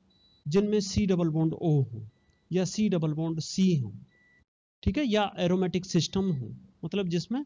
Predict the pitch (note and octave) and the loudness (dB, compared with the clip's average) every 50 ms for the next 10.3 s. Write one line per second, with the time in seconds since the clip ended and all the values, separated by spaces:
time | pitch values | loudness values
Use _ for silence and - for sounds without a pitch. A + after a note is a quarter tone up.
0 | _ _ _ _ _ D#3+ D#3 E3+ F3+ F#3+ F#3+ E3 E3 D#3 D3+ C3 A#2+ G#2+ G#2 A2 | _ _ _ _ _ 0 2 4 6 6 6 6 4 4 4 2 0 -2 -6 -8
1 | - _ _ _ _ _ _ _ D3+ D#3 D#3 E3 F#3+ F#3+ G3 G#3+ G#3+ G#3 - - | -14 _ _ _ _ _ _ _ 4 6 6 6 6 4 2 -2 -2 -4 -8 -12
2 | - - - - D#3 E3+ F#3 - - E3+ D#3+ D#3+ G3+ G3+ G3 - - - A#3 B3 | -18 -16 -8 -4 0 0 0 -2 -2 -6 0 2 2 2 2 -2 0 2 4 4
3 | G#3+ G#3+ F#3+ G3+ G3 F#3 G3 G3+ G3+ - - G3 G#3+ A3+ A3 G3+ F#3 F#3+ F#3+ F#3+ | 6 4 4 4 4 4 4 2 2 0 2 4 6 6 6 6 6 4 4 4
4 | F3+ E3+ D#3+ E3 F3 F#3 G3+ G#3+ - G3+ F3 D3 C3 A#2+ A#2+ - - - _ _ | 4 2 2 4 4 4 4 4 4 6 6 6 6 4 0 -4 -12 -20 _ _
5 | - F#3+ G#3 G3+ F#3+ F3 F3+ F3 F3+ F#3+ F3+ E3+ - F3+ F3 F#3 F#3 G3 G3+ G3 | 2 4 6 6 6 6 4 2 2 0 -2 2 2 2 4 4 4 6 6 4
6 | F3 - F#3 D#3+ D#3 D#3+ D#3+ D#3+ D#3+ - - - - - _ - D#3 E3 F3 F3+ | 4 4 4 6 6 6 4 2 0 -4 -10 -20 -20 -20 _ 2 4 6 6 8
7 | F#3 G3+ G#3+ G#3+ G#3+ - - F3 D#3+ D#3+ D#3 D3+ D#3 E3+ - _ - F3 F3+ E3 | 8 6 6 4 4 2 2 4 4 4 4 0 -4 -6 -8 _ 0 0 2 2
8 | - - A3 G#3+ G3+ G3 E3 D3+ C#3+ C#3+ C#3+ D#3+ - - _ _ _ - F3 F3 | 2 2 2 2 4 4 4 2 2 0 -4 -8 -12 -18 _ _ _ -2 2 2
9 | F3+ F#3 G3+ G3 G#3 - G#3 G#3 G3+ - F3 E3+ D#3+ - - A3+ G3 G3 D#3+ D3+ | 4 4 2 0 2 2 2 2 4 4 4 4 4 4 4 4 6 6 6 6
10 | C3+ B2 C3 - - | 4 2 -2 -6 -10